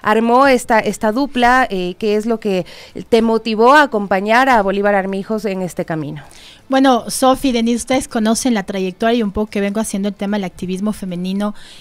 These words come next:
Speaker 2: y creo que estos espacios de participación ciudadana soy también para seguir reivindicando nuestros derechos que muchas veces han sido coartados, y más en la política. Hoy tenemos que agradecer a que la normativa está vigente y que,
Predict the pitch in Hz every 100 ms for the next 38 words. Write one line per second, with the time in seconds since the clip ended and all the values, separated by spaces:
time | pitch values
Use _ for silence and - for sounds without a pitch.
0 | - 262 - 339 370 349 - 294 208 -
1 | 233 277 220 190 180 196 - 196 196 -
2 | 226 - 226 190 196 214 - 330 320 285
3 | 285 247 214 202 214 226 208 185 180 -
4 | 196 196 190 170 - 180 175 180 190 202
5 | 226 - - - - 311 392 359 277 285
6 | 240 208 240 247 - 190 180 - 233 269
7 | 269 - - - 269 392 381 240 202 226
8 | 294 359 208 - 175 - - - - 269
9 | 285 269 262 269 - 214 196 190 185 247
10 | 233 226 208 196 208 196 185 180 247 220
11 | - 226 190 - 180 190 240 208 - 185